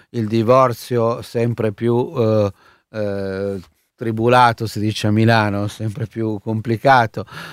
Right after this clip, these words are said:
tra, eh, Totti e Hillary. Ieri c'è stata una,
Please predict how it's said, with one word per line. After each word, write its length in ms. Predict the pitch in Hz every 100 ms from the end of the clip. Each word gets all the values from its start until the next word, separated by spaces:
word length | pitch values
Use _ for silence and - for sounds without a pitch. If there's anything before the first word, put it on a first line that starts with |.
| - _
tra, 400 | 127 127 117 -
eh, 420 | 123 113 107 107 -
Totti 500 | 131 123 _ 117 120
e 100 | 151
Hillary. 440 | 175 175 160 127
Ieri 300 | 110 110 107
c'è 160 | 101 104
stata 720 | - 120 113 113 113 107 123 -
una, 500 | 117 117 110 107